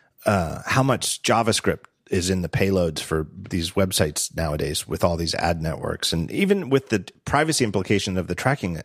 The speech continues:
aside, it's just an enormous amount of code, and it, and you can see it when you monitor your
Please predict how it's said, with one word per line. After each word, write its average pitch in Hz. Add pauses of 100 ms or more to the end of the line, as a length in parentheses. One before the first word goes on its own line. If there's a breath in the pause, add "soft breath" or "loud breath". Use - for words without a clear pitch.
aside, 78
it's -
just -
an 110
enormous 120
amount 107
of -
code, 143
and 92
it, -
and 92
you 104
can 90
see 127
it 117
when 95
you 90
monitor 95 (560 loud breath)
your 87